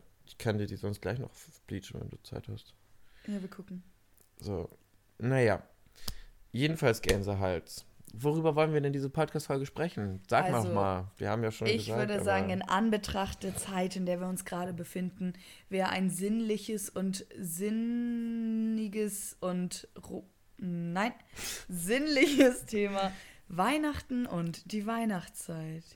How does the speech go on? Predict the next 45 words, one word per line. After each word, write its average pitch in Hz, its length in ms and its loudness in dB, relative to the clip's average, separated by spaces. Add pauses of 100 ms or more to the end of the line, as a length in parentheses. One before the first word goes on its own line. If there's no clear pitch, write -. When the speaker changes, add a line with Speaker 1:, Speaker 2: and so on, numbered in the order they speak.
(200)
Speaker 2:
Yay! 339 1040 -6
Speaker 1:
Weil 113 380 8
wir 117 80 0
können 123 220 2
auch 104 120 0
übers 107 340 0
Heiligabend 107 580 2
sprechen 107 340 -2
und 101 100 -4
sowas, 104 380 0
weil, 101 300 4 (920)
ey, 107 160 8
ganz 95 280 4
ehrlich, 98 340 4
bevor 101 340 0
wir 107 100 0
Heiligabend 98 460 2
noch, 98 160 0 (120)
also 92 180 0
vor 101 300 0
Heiligabend 95 420 2
noch 95 60 0
eine 92 100 -2
Folge 104 340 2
aufnehmen. 90 420 -4 (180)
Speaker 2:
Ja, - 260 -4
wir 190 100 -2
haben 202 140 0
Speaker 1:
Das - 120 2
Speaker 2:
kurz 233 140 6
Speaker 1:
können 147 200 12
wir 127 80 12
uns 120 120 10
Speaker 2:
überlegt, 120 60 -4
Speaker 1:
doch 113 140 8 (240)
Speaker 2:
wir 196 80 -2
haben 208 60 0
Speaker 1:
ge- 208 100 10
Speaker 2:
kurz 226 160 6
überlegt, 220 380 2
ob 214 140 2
wir 226 100 6
nur 208 200 4
über 202 160 2
die 190 200 -4